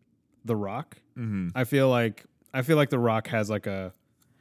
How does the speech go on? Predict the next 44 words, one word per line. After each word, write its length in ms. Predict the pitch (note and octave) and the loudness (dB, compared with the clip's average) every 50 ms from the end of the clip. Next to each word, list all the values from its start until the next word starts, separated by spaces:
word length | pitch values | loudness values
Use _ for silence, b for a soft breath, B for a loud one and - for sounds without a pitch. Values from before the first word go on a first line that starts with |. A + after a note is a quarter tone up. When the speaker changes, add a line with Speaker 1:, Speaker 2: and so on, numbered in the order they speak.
| _ _ _ | _ _ _
Speaker 1:
has 220 | - E3 E3 D3+ | 4 4 6 6
a 60 | D#3 D3 | 4 4
persona 760 | - D#3 C3+ - - D3+ C#3 C3+ C3 C3 B2+ B2 B2 B2 B2+ - | 2 2 0 2 4 4 4 6 6 4 4 2 2 0 -2 -2
and, 400 | B2 A#2+ A#2+ A#2 A#2 A2+ A#2+ - | -2 0 0 0 0 0 -2 -2
you 100 | C3 B2 | 0 0
know, 140 | A#2+ A2+ | 0 0
power 460 | G2+ - - - A#2 A2+ A2 G#2+ G#2 G#2 | -2 -4 -4 -2 -2 0 0 -2 -2 -4
to 120 | - B2 | -6 -8
kinda 280 | A2 - A#2 A2 G#2 G2+ | -6 -4 -4 -4 -2 -2
be 140 | A2 A2 | -2 -2
like, 280 | G2+ G2 G2 G2 F#2 _ b b b b | -2 -2 -4 -8 -10 _ b b b b
"This 320 | b A#2 B2+ D3 C3 - C#3 | b 0 0 0 0 0 -2
is 160 | C3 A#2 A2+ | -4 -4 -2
where 160 | A#2 A#2 A2+ | 0 0 0
I 80 | G#2+ G#2+ | 0 0
wanna 260 | G#2+ G#2+ G#2+ G2+ G#2 | 0 -2 -2 -2 -4
go 460 | G2+ G2 G#2+ G#2 G#2 G2+ G#2+ A2 G#2+ - | -4 -2 -2 -2 0 0 -2 -4 -4 -4
with 200 | B2 A2+ G2 - | -4 -6 -4 -4
this 180 | - A#2 G#2+ - | -6 -6 -6 -4
character." 480 | - C#3 C3 C3 B2+ - D#3 D3+ D3+ | -4 -2 -2 -2 -2 -4 -4 -4 -4
So, 420 | C#3 - - A#2 G#2 G2 F#2+ F#2+ - _ _ | -4 -4 -4 -4 -4 -4 -6 -10 -12 _ _
Speaker 2:
Yeah. 240 | - G2 F#2 F2 D#2+ D2 D#2+ _ _ - | -4 -4 -4 -4 -4 -8 -14 _ _ -4
Speaker 1:
you 160 | D3+ C#3 C3 | 0 2 2
know, 280 | B2 G#2+ G2 F#2+ G#2 - - | 2 0 0 -4 -6 -6 -6
we're, 260 | C#3 C3 B2+ D3+ - | -6 -2 0 0 2
I'm 140 | B2+ D3 D3+ | 4 4 4
gonna, 180 | D3 C3+ B2+ A2 | 4 4 2 0
I'm 140 | B2 C3+ C#3 | 2 4 4
allowed 280 | C3 C3 C3 A#2+ A#2+ A#2+ | 6 6 6 4 4 2
to 60 | A#2+ | 0
sort 160 | - C3 A#2+ | -2 -2 -4
of 80 | A2 G#2+ | -4 -4
just 180 | G#2+ G#2 - | -6 -8 -8
change 340 | - - A2+ A2 A2 G#2 - | -6 -4 -2 -2 -2 -4 -4
stuff 300 | - C3 A#2+ A#2+ - - - | -2 -2 -2 -2 -4 -8 -8
in 160 | - A#2 A2 | -6 -4 -4
the 60 | G#2 | -4
script, 400 | - - - - A#2 A#2+ A#2 - | -4 -6 -4 -2 -2 -2 -2 -4
and 120 | G#2+ G2+ | -6 -6
we'll 100 | G2 G2+ | -6 -6
just 220 | F#2+ G2 G2+ - - | -8 -8 -10 -8 -4
go 120 | A2+ G#2 | -4 -4
from 260 | G2+ - - G#2 G2+ | -4 -4 -6 -6 -4
there, 340 | F#2+ G2 G2 G#2 B2+ D3 - | -4 -4 -4 -2 -4 -4 -6